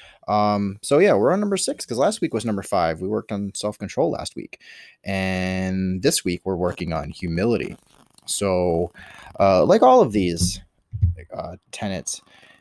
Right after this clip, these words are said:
they're, they're qualities that every person should really embody, whether they s-, practice the martial arts or not. Uh, these, these tenets are,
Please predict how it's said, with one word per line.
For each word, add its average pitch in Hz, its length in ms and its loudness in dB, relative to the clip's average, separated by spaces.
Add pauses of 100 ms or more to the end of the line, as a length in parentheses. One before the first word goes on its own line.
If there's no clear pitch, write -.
(100)
they're, 165 500 2
they're 165 140 2
qualities 180 720 0
that 107 340 0
every 135 200 0
person 90 540 -4 (120)
should 110 200 -6
really 101 420 -4
embody, 82 520 -6
whether 117 260 -2
they 143 300 0
s-, - 120 -12 (140)
practice 160 360 0
the 139 100 -2
martial 139 320 2
arts 104 240 4
or 104 80 2
not. 104 460 -2 (520)
Uh, 85 300 0 (120)
these, 131 360 0
these 143 200 0
tenets 156 640 -2
are, 110 480 2